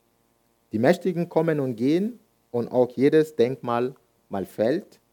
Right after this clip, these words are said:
Bleiben wird nur, wer auf Gottes Wort steht, dem sichersten Standpunkt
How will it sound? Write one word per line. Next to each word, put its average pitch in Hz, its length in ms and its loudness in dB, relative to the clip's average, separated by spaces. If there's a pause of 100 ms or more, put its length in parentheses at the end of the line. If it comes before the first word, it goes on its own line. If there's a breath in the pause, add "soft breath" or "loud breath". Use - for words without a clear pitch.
(880)
Bleiben 151 600 0 (160)
wird 131 380 2
nur, 123 420 -4
wer 110 160 4
auf - 200 -8
Gottes 120 400 -4
Wort 87 220 -6
steht, 156 460 -2 (680)
dem 95 140 -4
sichersten 120 800 -6
Standpunkt 95 720 -10